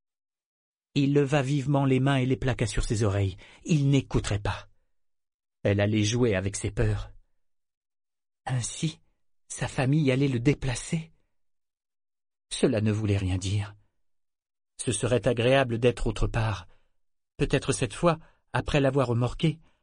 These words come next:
le calerait-il à l'horizontale. Il en avait assez d'être toujours à la gîte. « Elle a dit que cela ne me regardait pas », poursuivit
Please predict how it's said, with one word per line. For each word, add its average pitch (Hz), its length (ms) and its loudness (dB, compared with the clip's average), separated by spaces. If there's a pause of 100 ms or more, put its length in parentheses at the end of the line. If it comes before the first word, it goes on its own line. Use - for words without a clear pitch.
(160)
le 135 160 2
calerait-il 120 680 0
à 110 60 2
l'horizontale. 123 720 0 (680)
Il 180 160 2
en 165 100 4
avait 151 220 4
assez 123 280 -2
d'être 110 260 -2
toujours 127 360 0
à 104 60 0
la 104 100 2
gîte. « 107 380 -4 (2250)
Elle 120 240 -4
a 120 80 0
dit 135 380 -4
que 127 160 -4
cela 117 480 -4
ne 117 140 -2
me 120 160 -2
regardait 113 560 -2
pas », 113 480 -8 (960)
poursuivit 101 580 -2